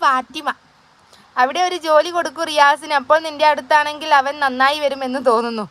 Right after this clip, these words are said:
വേണ്ടാട്ടാ, വേണ്ട, അവൻ നന്നാവില്ല. നന്നാവേണ്ട സമയം പണ്ടേ കഴിഞ്ഞടാ. ഒരു പതിനെട്ട്, പതിനാറ് വയസ്സിലേ നന്നാവേണ്ടതാ.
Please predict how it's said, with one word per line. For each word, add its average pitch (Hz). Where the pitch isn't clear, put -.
വേണ്ടാട്ടാ, 285
വേണ്ട, 254
അവൻ 294
നന്നാവില്ല. 302
നന്നാവേണ്ട 285
സമയം 320
പണ്ടേ 247
കഴിഞ്ഞടാ. 240
ഒരു 254
പതിനെട്ട്, 262
പതിനാറ് 269
വയസ്സിലേ 269
നന്നാവേണ്ടതാ. 220